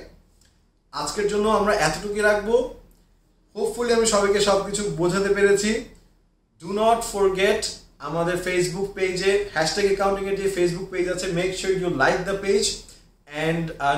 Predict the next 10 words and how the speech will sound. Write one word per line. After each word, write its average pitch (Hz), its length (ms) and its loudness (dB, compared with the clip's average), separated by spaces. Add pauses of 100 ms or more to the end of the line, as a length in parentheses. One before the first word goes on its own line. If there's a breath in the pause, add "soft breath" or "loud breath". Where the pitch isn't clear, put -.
notifications 180 600 0 (160)
on 175 60 2 (100)
রাখবে, 196 240 2 (340)
so 202 140 -6
that 185 200 4
আমি 175 100 0 (100)
যখন 180 180 0 (160)
next, - 340 0 (220)
uh, 156 180 6 (320)
ভিডিওসগুলো 175 480 -2